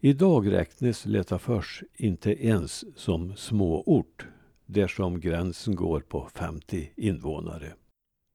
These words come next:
Häng med och hör om Letafors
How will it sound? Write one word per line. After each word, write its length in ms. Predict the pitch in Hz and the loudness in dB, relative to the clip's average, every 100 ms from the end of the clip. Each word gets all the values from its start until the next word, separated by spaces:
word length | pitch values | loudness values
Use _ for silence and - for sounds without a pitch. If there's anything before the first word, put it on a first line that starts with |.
| _ _ _ _ _ _ _ _ _ _ _ _ - | _ _ _ _ _ _ _ _ _ _ _ _ 0
Häng 240 | 151 170 | 4 6
med 240 | 185 170 - | 4 2 2
och 240 | 113 113 | 2 2
hör 220 | 147 143 | 4 2
om 160 | 123 104 | 4 4
Letafors 800 | 107 104 101 - 127 - - | 2 2 -2 0 -2 -2 -8